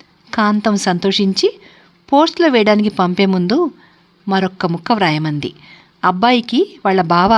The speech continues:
ఒక కోతిని తెచ్చిస్తానట. ఆయన వచ్చేటప్పుడు తెమ్మని వ్రాయండి. "నేను కొంటాలేవే పోనీ" అన్నాను. "ఆయన తేకపోతే అలాగే కొనొచ్చులేండి" అందావిడ. "ఆయన రాడేమో అసలు" అన్నాను. కాంతం వెళ్ళిపోయింది అవతలికి.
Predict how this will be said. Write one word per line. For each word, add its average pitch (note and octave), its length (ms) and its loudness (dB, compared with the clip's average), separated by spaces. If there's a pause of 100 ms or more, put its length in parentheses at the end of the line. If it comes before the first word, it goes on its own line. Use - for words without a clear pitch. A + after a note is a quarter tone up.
(100)
ఒక A3 120 -6
కోతిని A3 400 -2
తెచ్చిస్తానట. D#3+ 720 -4 (580)
ఆయన G#3 200 2
వచ్చేటప్పుడు A#3+ 480 -2
తెమ్మని G3 320 2
వ్రాయండి. D#3+ 500 -2 (1000)
"నేను G#3 160 0
కొంటాలేవే A3 560 0
పోనీ" A#3 480 2 (200)
అన్నాను. F3 380 0 (640)
"ఆయన G3 180 0
తేకపోతే G3+ 520 -2
అలాగే G#3+ 260 0
కొనొచ్చులేండి" G#3+ 760 -2 (300)
అందావిడ. D#3+ 420 -2 (640)
"ఆయన G#3 200 0
రాడేమో F#3 420 2
అసలు" A3 380 -2 (260)
అన్నాను. D#3 300 -4 (540)
కాంతం G3 380 0
వెళ్ళిపోయింది F#3 460 2
అవతలికి. D#3 380 -8